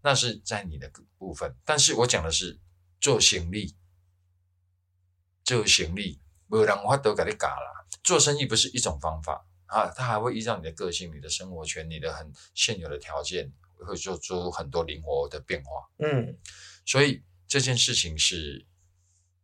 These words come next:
Speaker 1: 只有无私的人，真心无私的人，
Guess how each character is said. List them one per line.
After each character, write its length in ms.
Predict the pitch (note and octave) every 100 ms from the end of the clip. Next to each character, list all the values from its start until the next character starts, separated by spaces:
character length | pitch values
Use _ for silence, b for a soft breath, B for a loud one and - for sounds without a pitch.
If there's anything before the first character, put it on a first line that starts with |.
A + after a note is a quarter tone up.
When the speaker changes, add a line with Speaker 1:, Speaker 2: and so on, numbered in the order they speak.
| _
Speaker 1:
只 160 | - F3
有 180 | C#3
无 240 | - A#2+ C3+
私 460 | - - - -
的 180 | - G#2
人， 340 | C#2+ C2+ C#2+ - _ _ _
真 360 | - D3 C#3 C3+
心 340 | - B2 B2 -
无 200 | F3+ G3
私 300 | - - F#2
的 140 | -
人， 300 | C#3+ A#2+ -